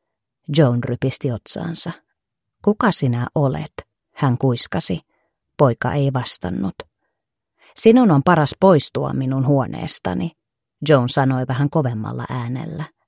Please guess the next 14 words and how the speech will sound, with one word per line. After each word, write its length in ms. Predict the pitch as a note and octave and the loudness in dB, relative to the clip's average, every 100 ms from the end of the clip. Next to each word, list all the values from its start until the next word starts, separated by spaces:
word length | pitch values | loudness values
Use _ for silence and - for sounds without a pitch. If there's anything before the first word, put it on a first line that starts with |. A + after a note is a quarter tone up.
| _ _ _ _ | _ _ _ _
Tällä 280 | F3+ E3+ B2 | 0 2 0
kertaa 480 | - C3 C3+ - C3 - | -2 -4 -4 -4 -4 0
poika 320 | D#3 C3 C3 | -2 -2 -4
kääntyi. 640 | - C3+ A#2+ B2+ - E3+ D#3+ _ _ _ - - | -2 -2 -2 -8 -6 -6 -8 _ _ _ -20 0
Hänen 280 | D3+ C3+ B2 | 2 4 2
silmänsä 560 | - D3 A#2+ A#2 A#2+ C#3+ _ | 0 0 0 -4 -6 -8 _
kiiluivat 640 | D#3 B2+ A#2 - C3 - | 0 0 -2 -6 -6 0
huoneen 400 | D3+ C3 B2 B2 | 2 2 0 -4
hämärässä. 680 | A#2+ C3 B2 - C#3 - F3 - _ _ _ _ - | -2 -2 -2 -6 -8 -8 -8 -10 _ _ _ _ -2
Hän 200 | D3+ C#3+ | 2 2
kohotti 480 | D3 C3 C3 - C#3+ | 2 0 -2 -2 0
hitaasti 540 | F3+ - B2+ C3 - | 0 0 -4 -4 -4
sormensa 640 | C3+ - D3+ C3+ B2 B2 C#3 - | -4 0 0 2 -2 0 -2 2
huulilleen. 800 | C#3+ B2+ D#3 F3 F#3 F#3+ F3+ | 2 2 -4 -8 -8 -6 -4